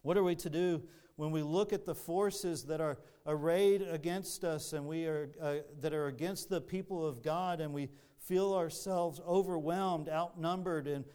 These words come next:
and weary, and, and, and staring at the armies in front of us, the opposing forces, and all of the, the heaviness of a fallen world, and we're going, So many.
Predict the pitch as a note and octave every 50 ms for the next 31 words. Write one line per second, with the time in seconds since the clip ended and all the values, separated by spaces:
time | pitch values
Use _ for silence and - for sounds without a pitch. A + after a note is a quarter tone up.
0 | - - - D3+ C#3+ C#3+ C#3+ C#3 B2+ C3 C#3+ D#3+ F3+ G3 G3+ G3+ G3 F#3 E3+ D#3
1 | D3 C#3+ C#3+ C3+ B2 - - - _ - D3+ C#3+ D3 D3+ C#3+ C#3+ - E3 D3+ C#3+
2 | C#3+ C3 - - - - G3 G3+ G#3+ A3 A3 A3 G#3 G3+ G3 F#3+ G3 F3+ E3 D#3+
3 | E3 F#3 G3 G3+ G3+ G3 G3 F#3 E3 C#3 C3+ D#3 D3+ C3+ - - F3+ F#3 F#3+ G3
4 | G3 F3+ D#3 D#3+ D3 C#3 - - D#3 C#3+ C3+ C3+ C#3 C3+ - F3+ F#3+ G#3 G#3 F3+
5 | F3+ F#3+ F#3 - - - F3+ E3+ F#3 F#3+ F#3 F#3 - - E3+ D3+ C3+ - - -
6 | - - - _ C#3+ C#3+ D#3 - E3+ F3 F#3 G3+ G#3+ G#3+ G#3 G3+ G#3 G3+ E3 E3
7 | F#3 F3+ E3+ - - - - - - D3+ D#3 D#3+ C#3+ - - - G#3 A3+ G#3+ G3+
8 | G#3 G3 F#3 F3+ E3 - - F#3+ E3 C#3+ D3 D3+ - - - F#3 F#3 F#3+ G3+ G3+
9 | G3 F3 D#3+ C#3+ C#3 D#3 F3 F#3+ G3+ G3+ F#3+ D#3 C3+ - - - - - - -
10 | D3 D#3 D3 D#3+ E3 D#3 C#3+ F3 F#3 F#3+ G3 F#3+ F3 D#3+ C#3 B2 A#2 - - _
11 | _ _ _ _ _ _ _ _ _ _ _ _ _ _ _ _ _ _ _ _
12 | - - - - - D3 C3 B2 D3 E3 E3 A#2+